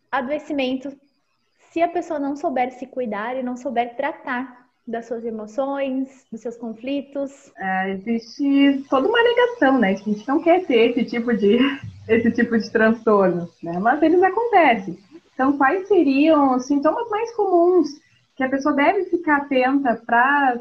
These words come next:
Speaker 2: ser dia-, pra diagnosticar posteriormente uma, que, uma ansiedade ou, ou até mesmo um estágio de depressão?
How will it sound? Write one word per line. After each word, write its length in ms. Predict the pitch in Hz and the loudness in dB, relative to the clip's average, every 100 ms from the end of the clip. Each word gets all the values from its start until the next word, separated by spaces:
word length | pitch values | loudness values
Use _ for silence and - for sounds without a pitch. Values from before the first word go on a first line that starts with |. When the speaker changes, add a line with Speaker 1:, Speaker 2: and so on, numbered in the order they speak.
| - | -6
Speaker 2:
ser 160 | 254 247 | -6 -2
dia-, 240 | 240 233 - _ - | -4 -4 -12 _ -2
pra 160 | 247 | -2
diagnosticar 840 | 254 277 294 302 - - 339 349 349 | 0 -2 0 -2 -4 -2 2 2 0
posteriormente 840 | 233 240 247 226 226 233 233 226 | -6 -2 -2 0 -4 -6 -8 -8
uma, 260 | 202 185 185 | -6 -6 -6
que, 540 | - 214 208 202 196 _ _ _ | -8 -6 -4 -6 -10 _ _ _
uma 220 | 208 202 | -4 -2
ansiedade 1080 | 202 202 208 185 208 247 254 226 202 202 196 | -2 -4 -2 0 2 2 2 0 -2 -4 -4
ou, 500 | 185 185 185 180 180 | -4 -4 -6 -8 -8
ou 260 | 185 180 180 | -6 -6 -6
até 260 | 175 190 | -8 -8
mesmo 500 | 190 196 196 196 190 | -8 -8 -8 -8 -8
um 60 | 190 | -10
estágio 440 | 190 190 180 185 | -10 -6 -6 -8
de 260 | 180 185 175 | -10 -6 -4
depressão? 580 | 175 170 175 - - | -6 -10 -14 -14 -18